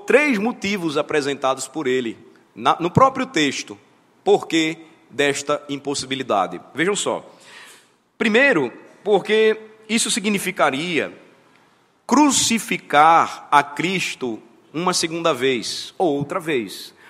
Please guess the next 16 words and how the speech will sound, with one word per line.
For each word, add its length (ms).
Olhem 200
para 120
o 40
versículo 400
seis, 400
novamente, 500
diz 120
assim, 300
"E 100
caíram, 720
sim, 540
é 100
impossível 1160
outra 420
vez 560
renová-los 1040